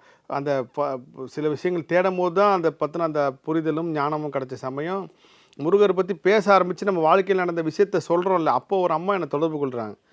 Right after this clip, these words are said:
அவங்க பேர் வந்து சுதா. எனக்கு ஃபோன் பண்ணி, "நாங்க கேரளாலேருந்து வரப்போறோம், வடப்பள்ளி ஆண்டவர் கோயிலுக்கு உங்களை வந்து பார்க்கணும்"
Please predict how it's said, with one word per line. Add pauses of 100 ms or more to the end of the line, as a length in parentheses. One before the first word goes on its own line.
(240)
அவங்க
பேர்
வந்து (100)
சுதா. (1700)
எனக்கு
ஃபோன்
பண்ணி,
"நாங்க
கேரளாலேருந்து (720)
வரப்போறோம்,
வடப்பள்ளி
ஆண்டவர்
கோயிலுக்கு
உங்களை
வந்து
பார்க்கணும்"